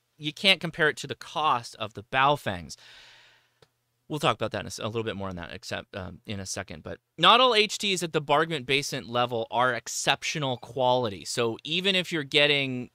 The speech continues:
thirty dollar, twenty-five dollar, thirty dollar Baofangs and T Y Ts and, um, other radios like that,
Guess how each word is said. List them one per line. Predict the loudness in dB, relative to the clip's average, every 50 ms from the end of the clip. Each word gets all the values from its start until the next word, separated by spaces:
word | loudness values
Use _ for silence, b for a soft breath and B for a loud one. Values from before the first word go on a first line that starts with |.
| _ _ _
thirty | -18 -18 -16 -18 -10 -4 -2 0 0 0 0 -2 0
dollar, | 2 4 4 4 4 4 2 0 -2
twenty-five | -4 -4 -2 -2 -2 -2 0 0 0 2
dollar, | 2 2 2 0 -2
thirty | -4 -4 -4 -2 -2 -2 -2 -2
dollar | 0 0 0 0 -2
Baofangs | -4 -4 -2 -2 -2 -4 -4 -6 -6 -6 -4 -4 -6 -6 -8 -8 -10 -10
and | -12 -12 -10
T | -10 -10 -8 -6
Y | -6 -6 -6 -6
Ts | -8 -10 -12 -12 -12 -10 -10 -10 -10 -10 -10 -10 -10 -12
and, | -12 -12 B B B B B B B B B B
um, | -6 -4 -4 -4 -6 -8 -10 -14 _ _
other | -6 -2 0 0 0 0
radios | 0 0 -2 -2 -2 -4 -4 -4
like | -6 -8 -6
that, | -8 -8 -8 -8